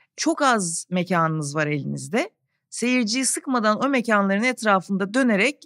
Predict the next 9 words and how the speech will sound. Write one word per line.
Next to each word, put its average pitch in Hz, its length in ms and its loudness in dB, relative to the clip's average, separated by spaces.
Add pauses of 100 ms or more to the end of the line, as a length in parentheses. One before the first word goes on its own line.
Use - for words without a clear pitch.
(180)
cazip, 214 600 2 (120)
sonunu 196 340 0
merak 202 380 2
ettiren 247 500 -2 (500)
episodik 240 460 -2
hikayeler 180 540 2
yazmanız 147 560 -2
lazım. 175 380 0
Dolayısıyla 226 800 0